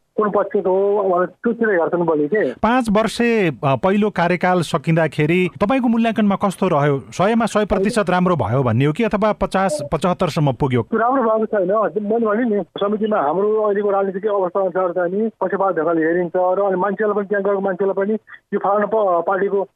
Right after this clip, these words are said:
Speaker 1: हो, हो, हो, मेरो अथवा त्यहाँ सदस्यहरू फलाना पार्टीको हो,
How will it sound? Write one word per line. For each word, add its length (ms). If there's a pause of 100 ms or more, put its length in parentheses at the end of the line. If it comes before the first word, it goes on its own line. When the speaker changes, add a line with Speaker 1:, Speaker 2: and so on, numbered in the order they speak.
(240)
Speaker 1:
हो, 80
हो, 560
हो, 60
मेरो 240
अथवा 160
त्यहाँ 180
सदस्यहरू 420
फलाना 300
पार्टीको 340
हो, 160